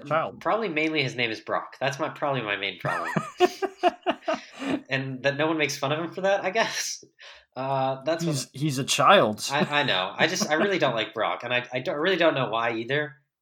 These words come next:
Speaker 2: But I just, I have no sympathy for Brock. <laughs>
Speaker 1: Okay then, uh, Nick, do you have a, do you have a wise quote for us to close with the show?
Speaker 2: I do. It's an old English proverb, um, and then I think next week I'll, I'll,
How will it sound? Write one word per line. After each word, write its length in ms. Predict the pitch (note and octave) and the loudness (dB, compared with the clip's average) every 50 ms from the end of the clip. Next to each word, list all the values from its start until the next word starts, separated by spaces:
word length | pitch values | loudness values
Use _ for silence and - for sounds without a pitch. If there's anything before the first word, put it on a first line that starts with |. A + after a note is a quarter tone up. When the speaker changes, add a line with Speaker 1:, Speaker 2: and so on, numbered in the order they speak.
| _ _ _ _ | _ _ _ _
Speaker 2:
But 280 | - B2+ A#2 A2 G#2+ - - - _ _ _ _ _ _ _ _ _ _ _ _ _ _ _ _ _ _ | -2 0 2 2 0 -2 -8 -16 _ _ _ _ _ _ _ _ _ _ _ _ _ _ _ _ _ _
I 120 | - A#2+ B2+ | -6 -4 -4
just, 160 | C3 C#3 - | -4 -4 -4
I 80 | C#3 B2+ | 0 2
have 160 | B2 B2+ B2 | 2 2 2
no 120 | B2 B2 | 0 -2
sympathy 460 | A#2+ - - A#2+ - A#2 - - G#2 - | -2 -2 -4 -6 -6 -8 -10 -10 -12 -14
for 100 | G2+ F2 | -12 -12
Brock. 280 | E2 F#2 F2 - - - - | -12 -10 -10 -10 -10 -10 -8
<laughs> 60 | - - - - - - _ _ - - - _ _ _ _ _ _ - - - - - - - - - - | -8 -8 -8 -10 -12 -14 _ _ -20 -20 -20 _ _ _ _ _ _ -20 -20 -20 -20 -18 -16 -16 -16 -6 -2
Speaker 1:
Okay 540 | - C#3+ D3+ D#3 D#3 C3+ - C#3 C3 C3+ C3 | 2 4 4 4 4 2 2 2 4 4 4
then, 280 | A#2+ A2 G2+ F#2 F2 F2+ - - - - - | 4 2 -2 -4 -8 -14 -16 -12 -10 -4 -2
uh, 320 | B2+ A#2+ A#2+ A#2 A#2 A#2 | 0 2 2 2 2 0
Nick, 240 | B2+ C#3 C#3 C3 B2+ - | 0 0 0 -2 -2 0
do 60 | C3+ | 0
you 80 | C3+ | 0
have 100 | C3+ B2+ | 2 2
a, 180 | C3 B2+ A#2 A2+ | 2 2 2 0
do 120 | G#2+ A#2+ | -2 -2
you 60 | B2+ A#2 | -4 -2
have 80 | A2+ | -2
a 20 | A2 | -2
wise 300 | A2+ A#2 A#2 A#2 A2 - | -2 -2 -4 -4 -6 -4
quote 200 | - A#2+ A#2 A2 | -4 -4 -4 -2
for 120 | - A#2+ | -4 -4
us 120 | A2+ A2 - | -4 -6 -6
to 100 | - A2 G2+ | -10 -10 -8
close 280 | - - B2 A#2 G#2+ | -4 -2 -2 -2 -2
with 100 | A2+ G#2+ | -4 -8
the 60 | G#2+ | -8
show? 240 | G#2+ - B2+ A#2 A2+ A2+ | -6 -4 -2 -2 0 2
Speaker 2:
I 100 | D3 D#3 | 2 2
do. 260 | D3+ D3+ D3 B2 A2 | 2 2 2 2 0
It's 120 | G#2+ - - | 0 -2 -6
an 80 | A2+ A#2+ | -2 2
old 340 | C#3+ F3 G#3 A3 A3 F#3 | 4 6 6 6 6 4
English 540 | F#3+ F#3 F#3 E3+ E3+ D#3 - - - - - _ | 2 2 2 2 2 2 0 -2 -6 -8 -12 _
proverb, 540 | - E3+ D#3 C3+ B2 A#2 A2 G2+ F#2+ F2+ F2 - - - _ _ _ _ _ _ | 4 8 8 8 8 6 2 0 -2 -2 -6 -12 -18 -20 _ _ _ _ _ _
um, 440 | - G#2+ G#2+ G#2 G2+ G2+ G2 G2+ F#2 - _ _ _ _ _ _ _ _ - - - - _ _ | -6 -4 -2 -2 -2 -4 -6 -10 -16 -20 _ _ _ _ _ _ _ _ -14 -14 -14 -18 _ _
and 100 | A2 A2 A#2 | -8 -6 -4
then 100 | B2 A#2 | -2 -2
I 80 | A#2 A2 | -2 -2
think 220 | - D3+ C3+ C3+ B2 | -2 -4 -6 -4 -2
next 260 | A#2+ A#2 A#2 - - | -2 -2 -2 -4 -6
week 180 | C3 A#2+ A#2 | -6 -4 -2
I'll, 280 | A#2 G#2+ G#2+ G#2 A2 - - | 0 0 0 0 0 -2 -6
I'll, 300 | A2 G#2+ G#2+ G#2+ G#2+ | -6 -6 -6 -8 -10